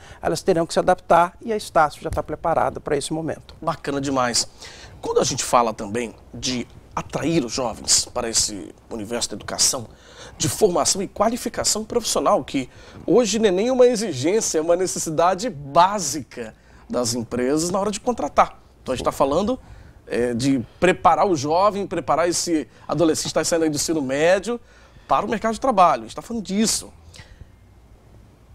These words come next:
Speaker 2: A Estácio, acho que saiu na frente de todas as outras, porque vocês estão usando dois bons exemplos, dois bons cases de sucesso, eu diria assim, em especial para atingir essa garotada que tá aí na rede social,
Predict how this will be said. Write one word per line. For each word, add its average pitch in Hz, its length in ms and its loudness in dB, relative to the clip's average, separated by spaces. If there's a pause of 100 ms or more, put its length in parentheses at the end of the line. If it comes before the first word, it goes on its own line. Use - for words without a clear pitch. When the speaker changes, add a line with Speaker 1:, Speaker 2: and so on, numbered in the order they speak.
(440)
Speaker 2:
A 190 100 6
Estácio, 214 460 -2
acho 208 100 -4
que - 80 -6
saiu 220 160 -2
na 240 80 -2
frente 220 220 -2
de 214 120 -4
todas 233 200 2
as 269 120 2
outras, - 380 0
porque 131 500 -6
vocês 143 520 0 (640)
estão 185 180 0
usando 165 380 0
dois 156 360 4
bons 139 880 0
exemplos, 151 320 0
dois 160 200 4
bons 165 280 0
cases 185 540 -4
de 143 100 -8
sucesso, 139 460 -2
eu 131 60 -6
diria 123 180 -4
assim, 123 340 -4 (540)
em 180 160 4
especial 139 680 2 (280)
para - 140 0
atingir 143 240 -2
essa 151 180 -2
garotada 143 540 0
que - 40 -16
tá 131 120 -2
aí 135 240 -4 (160)
na 117 80 -10
rede 117 100 -12
social, 123 400 -2